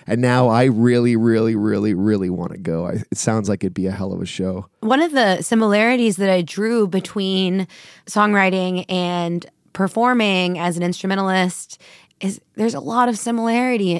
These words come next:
Speaker 2: in how the business operates. Like,
Speaker 1: Yeah.
Speaker 2: it's so much about who you know, who you've
Speaker 1: Yeah.
Speaker 2: met, just the hours of FaceTime you're putting in with people.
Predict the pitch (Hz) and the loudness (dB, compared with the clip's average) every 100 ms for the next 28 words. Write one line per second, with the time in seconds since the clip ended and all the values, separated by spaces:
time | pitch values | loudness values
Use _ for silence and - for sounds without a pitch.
0 | - 180 170 170 175 175 185 180 202 170 | -2 -4 -2 0 0 -2 -4 -4 -2 0
1 | 214 202 147 117 - 175 175 156 - - | 0 -2 -4 -6 -8 -6 -4 -6 -16 -20
2 | - - 190 - - - 202 208 214 202 | -14 -6 -4 -4 -10 0 4 4 4 4
3 | 196 196 185 185 190 190 196 196 175 180 | 2 2 0 0 0 2 2 2 2 2
4 | 202 220 190 190 190 196 175 175 165 180 | 2 0 0 0 2 2 2 0 2 2
5 | 214 - 185 - - - - _ 190 - | 2 -2 -8 -8 -16 -20 -20 _ -2 2
6 | 180 190 208 208 190 185 170 - - 190 | 4 4 4 2 2 2 2 -4 -2 2
7 | 190 196 - 214 226 226 208 180 208 202 | 2 0 0 2 2 2 0 -2 -2 0
8 | 190 180 202 208 226 220 233 233 247 | 2 2 0 -2 -2 -2 0 0 0